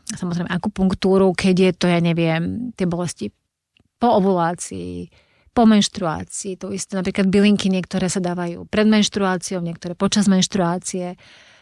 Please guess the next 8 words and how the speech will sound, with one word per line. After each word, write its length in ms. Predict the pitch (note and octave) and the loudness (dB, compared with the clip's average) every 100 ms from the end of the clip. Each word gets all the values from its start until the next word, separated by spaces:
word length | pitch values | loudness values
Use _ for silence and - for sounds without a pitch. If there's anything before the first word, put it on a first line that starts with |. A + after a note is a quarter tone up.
| _ _ | _ _
Záleží 400 | G3 G3 G3+ F3 | 4 6 4 4
veľmi, 300 | F3 F3+ F#3+ | 2 4 4
že 160 | F3 E3+ | 2 0
čo 220 | - F3 | -2 -2
proste 560 | - E3+ - G3 G#3+ A3+ - - - | -2 -6 -6 -6 -6 -8 -12 -16 -2
tam 180 | F#3 | 0
chceme 300 | F3+ - F3+ E3 | 2 2 2 2
riešiť. 400 | G3 D#3+ G#3+ | -2 -6 -10